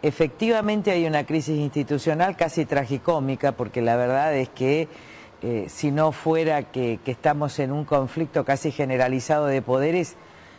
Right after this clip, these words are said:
suena risa. Yo miro la televisión y es, es disparatado lo que sucede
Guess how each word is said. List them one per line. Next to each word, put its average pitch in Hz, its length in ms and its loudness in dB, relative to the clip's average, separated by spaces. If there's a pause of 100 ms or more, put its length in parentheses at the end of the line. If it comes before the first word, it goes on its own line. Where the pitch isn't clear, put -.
(120)
suena 170 440 2
risa. 151 400 0
Yo 147 160 0
miro 160 200 2
la 151 140 0
televisión 143 540 0
y 220 40 2
es, 160 140 -2
es 147 240 -2
disparatado 135 840 0
lo 127 160 0
que 123 100 -2
sucede 131 560 -4